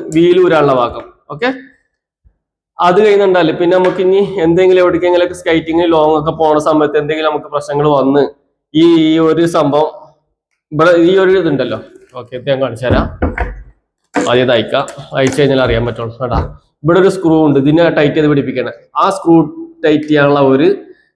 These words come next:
സ്റ്റാർ സ്ക്രൂ ഡ്രൈവറും കൂടി ഇതിൽ വന്നിട്ടുണ്ട് കേട്ടോ. അത് എന്തായാലും നമുക്ക്, അല്ലെന്നുണ്ടെങ്കിൽ നമുക്ക് രണ്ട് അല്ലെങ്കിൽ ഇങ്ങനെ കൊണ്ടു കൊടുക്കണം, ഒരു സ്ക്രൂ ഡ്രൈവർ കൊണ്ടു കൊടുക്കണം, അതൊന്നും വേണ്ട, എല്ലാം കൂടി ഇതുമ്മലായി. ഉണ്ടോ,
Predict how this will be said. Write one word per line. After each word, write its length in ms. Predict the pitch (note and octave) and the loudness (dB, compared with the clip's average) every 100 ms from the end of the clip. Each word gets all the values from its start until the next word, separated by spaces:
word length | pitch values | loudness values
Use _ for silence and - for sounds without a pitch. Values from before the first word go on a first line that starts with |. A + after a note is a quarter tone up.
| _ | _
സ്റ്റാർ 420 | - D3+ D3 D#3 F3 | -6 -2 0 0 -2
സ്ക്രൂ 200 | F3 D#3+ | 0 0
ഡ്രൈവറും 360 | C#3+ C#3 C#3+ | 2 2 4
കൂടി 140 | D3 C3+ | 2 4
ഇതിൽ 100 | C3 | 2
വന്നിട്ടുണ്ട് 360 | C3 A#2 A#2+ A2+ | 2 0 -4 -8
കേട്ടോ. 160 | G#2+ G#2 - | -8 -14 -8
അത് 160 | B2 C#3+ | -2 0
എന്തായാലും 320 | D3+ C#3+ C#3+ C#3+ | 2 2 2 2
നമുക്ക്, 200 | C3+ C3 | 0 0
അല്ലെന്നുണ്ടെങ്കിൽ 440 | C#3 D3 D3+ D3 | 2 2 2 0
നമുക്ക് 220 | C#3 C3 C#3 | 0 -2 -2
രണ്ട് 200 | C3+ C3 | -2 -4
അല്ലെങ്കിൽ 300 | B2+ B2+ B2+ | -4 -4 -2
ഇങ്ങനെ 160 | C3 | -2
കൊണ്ടു 180 | B2 A#2 | -2 -4
കൊടുക്കണം, 280 | A2+ A2 A#2+ B2 | -8 -12 -14 -10
ഒരു 140 | B2+ | -10
സ്ക്രൂ 200 | C3 C3 | -4 -6
ഡ്രൈവർ 260 | C3 C3 C#3 | 0 2 2
കൊണ്ടു 200 | C3 A#2 | 2 0
കൊടുക്കണം, 280 | A2+ A#2 B2+ | -4 -6 -2
അതൊന്നും 280 | B2+ C3+ C3 | 0 2 0
വേണ്ട, 160 | A2 - | -4 -6
എല്ലാം 180 | C#3 C#3 | -4 0
കൂടി 160 | D3 C#3 | 0 -2
ഇതുമ്മലായി. 420 | B2+ B2 A#2+ A2 - _ _ - _ _ _ _ _ _ _ _ _ _ D3 | -2 -2 -2 -2 -8 _ _ -20 _ _ _ _ _ _ _ _ _ _ 0
ഉണ്ടോ, 180 | C#3 | 0